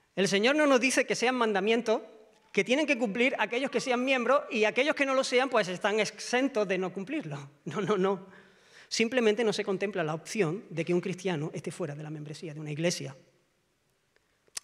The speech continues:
Claro, a menos que sea el único cristiano en un lugar donde vive, que no hay ninguna iglesia,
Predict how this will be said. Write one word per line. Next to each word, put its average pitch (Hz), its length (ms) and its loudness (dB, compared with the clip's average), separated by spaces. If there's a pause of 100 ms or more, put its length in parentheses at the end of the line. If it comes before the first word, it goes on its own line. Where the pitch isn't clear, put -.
(520)
Claro, - 200 -14 (120)
a 147 80 -10
menos 165 240 0
que 170 80 -4
sea 165 140 -2
el 170 60 2
único 170 220 4
cristiano 165 420 -2
en 170 60 -2
un 160 240 -2
lugar 165 400 -2
donde 160 260 0
vive, 175 320 0
que 165 80 -8
no 151 100 -6
hay 165 120 -4
ninguna 160 320 -2
iglesia, 190 580 0